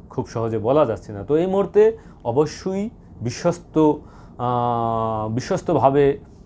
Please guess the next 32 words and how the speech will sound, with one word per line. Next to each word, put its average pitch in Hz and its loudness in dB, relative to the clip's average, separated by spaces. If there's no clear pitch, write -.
বা 113 4
সৎ - 2
নেতাদেরই 170 4
দরকার, 143 2
এরকমের 139 0
দেশপ্রেম 175 -2
নেতাদেরই 147 2
দরকার 127 2
আওয়ামী 117 0
লীগের 117 -2
হাল 131 0
ধরার 113 -2
জন্য। 95 -12
তো 123 -10
সেই 160 -2
জায়গা 151 4
থেকে 151 -2
হয়তো 123 -4
এই 135 2
দিক 131 0
বিবেচনা 135 -2
করলে 131 0
আওয়ামী 120 -4
লীগ 120 -2
ঊর্ধ্বতন 127 -4
জায়গা 127 0
থেকে 147 -4
এই 127 0
শর্তগুলো 120 -4
মেনে 117 -4
নিতেও 120 0
পারে। 95 -6